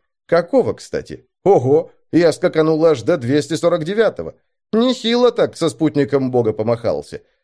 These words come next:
Теперь справиться со стражем портала не составит особого труда. Осталось только дождаться сигнала от тени. Но всё это потом. Пора убираться из этой дыры, пока на огонёк не заглянули инквизиторы.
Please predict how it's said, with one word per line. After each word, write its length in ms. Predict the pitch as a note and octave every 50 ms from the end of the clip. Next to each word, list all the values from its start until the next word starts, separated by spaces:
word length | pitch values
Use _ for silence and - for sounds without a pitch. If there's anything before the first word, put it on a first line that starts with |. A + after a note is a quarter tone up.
| _ _
Теперь 380 | - C#3 C3+ A#2+ C#3 D#3 E3 D3+
справиться 500 | - - B2+ C#3+ D3 C#3+ D3 A2+ C#3 C3
со 140 | B2 C#3+
стражем 420 | B2+ - - C#3+ D3+ C#3 C#3+ C#3+ B2+
портала 400 | C3+ C3 B2+ B2 C#3+ D3+ D3+ D3
не 140 | C#3+ C#3+ B2
составит 480 | C3 C3 A#2 B2 D#3 E3 F3 E3 -
особого 400 | D#3+ - - C3 A2 G#2 F#2+ F#2+
труда. 340 | - F#2 F2+ D#2 D#2 D2 - _ _ _ _ _
Осталось 560 | - E2+ F#2+ F#2 - A2+ A2 G#2+ G#2+ G#2 G2+
только 300 | - - A2+ A2 - A2
дождаться 520 | G2+ G#2+ G#2+ G2 F2 G#2 B2+ B2 B2 A2+ A2
сигнала 480 | - A2+ G#2 G#2 A2+ A#2 A#2 A#2+ A#2
от 300 | A#2 - B2+ A#2+ - -
тени. 480 | - - E3+ E3 B2+ F#2+ E2 D2 - _ _ _ _ _
Но 180 | - G2+ F#2 F2+
всё 200 | E2+ - - G2
это 160 | G2 F#2+ F#2+ F#2
потом. 420 | - F#2+ F#2 - - E2+ D2+ D#2+
Пора 260 | - C#3 C#3 D#3 E3
убираться 500 | E3 E3 D#3 E3 E3+ F#3+ F3+ F3 F3+ E3+
из 120 | E3+ D3+ D3+
этой 200 | D#3+ D3+ D3+ C#3+
дыры, 360 | B2 C3+ C3+ C#3 C#3 C#3+ C#3
пока 300 | - C3 A#2+ - C3+ B2
на 120 | B2 B2
огонёк 380 | B2 A#2 A#2+ A#2 B2+ C3+ C3 A#2+
не 160 | A2 A#2+ A#2+
заглянули 560 | A2 A#2 A2+ A2+ A2+ A2+ A2 A2 G#2 G#2 G#2
инквизиторы. 720 | G#2+ G#2 F#2 G#2 A2+ A2+ G#2+ B2+ B2 A#2+ F2+ - D2+ -